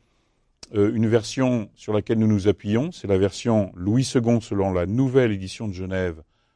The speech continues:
de mille neuf cent soixante-dix-neuf. Il existe bien d'autres versions francophones. Euh, la version Martin, la version Osterwald, euh,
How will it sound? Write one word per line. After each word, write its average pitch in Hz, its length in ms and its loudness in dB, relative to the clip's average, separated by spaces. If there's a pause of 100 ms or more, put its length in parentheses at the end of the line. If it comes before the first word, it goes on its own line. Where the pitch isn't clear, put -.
(120)
de - 80 -10
mille 104 140 -2
neuf 98 100 0
cent 95 140 -12
soixante-dix-neuf. 87 800 -8 (340)
Il 101 100 -10
existe 104 340 -6
bien 104 220 -2
d'autres 139 300 -4
versions 92 340 -10
francophones. 98 680 -10 (540)
Euh, 92 80 -20
la 80 80 -16
version 82 300 -14
Martin, 95 400 -4
la 120 80 0
version 87 340 -6
Osterwald, 120 680 -4 (480)
euh, 82 480 -10